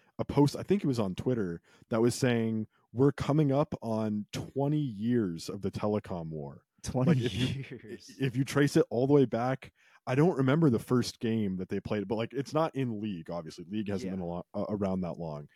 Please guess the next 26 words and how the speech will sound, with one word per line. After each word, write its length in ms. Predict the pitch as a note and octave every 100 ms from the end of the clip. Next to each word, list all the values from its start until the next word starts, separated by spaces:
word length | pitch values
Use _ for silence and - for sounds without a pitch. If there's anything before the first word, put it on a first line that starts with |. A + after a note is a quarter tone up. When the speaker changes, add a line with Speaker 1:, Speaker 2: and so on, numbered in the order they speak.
| -
Speaker 2:
Yeah. 180 | A2+ G#2
Speaker 1:
But 240 | A#2+ A2 G2
if 120 | A#2
you 120 | B2+ A2+
track 380 | - A#2 C#3+ -
the 100 | G#3+
history 520 | - C3 - A#2+ G#2
of 140 | F2+ -
both 380 | G#2 A2 - _ _ _ -
T 220 | - C3
one 440 | A2+ A2+ A2 G#2 G2+
and 300 | G#2 G#2 G2+
K 240 | - G#2+ G2+
T, 480 | - A2 F#2 D#2+ E2+
like, 160 | F#2+
the, 140 | G2+ F#2+
the, 160 | G2+ F#2+ - -
the 220 | A2+ F#2+ - _
esports 500 | C#3 B2 - A#2 F#2+ -
organizations, 960 | G2 F#2 F2 F2 E2 - D#2+ D#2+ - - G2+
Speaker 2:
Yeah. 180 | G2+ F2
Speaker 1:
it's 160 | C3
been 160 | C3 B2 -
almost 600 | G#2+ B2+ C#3+ C3+ - -
twenty 400 | - A#2 B2 A#2+
years 800 | G2+ F#2 G#2+ F#2+ D#2+ D#2+ -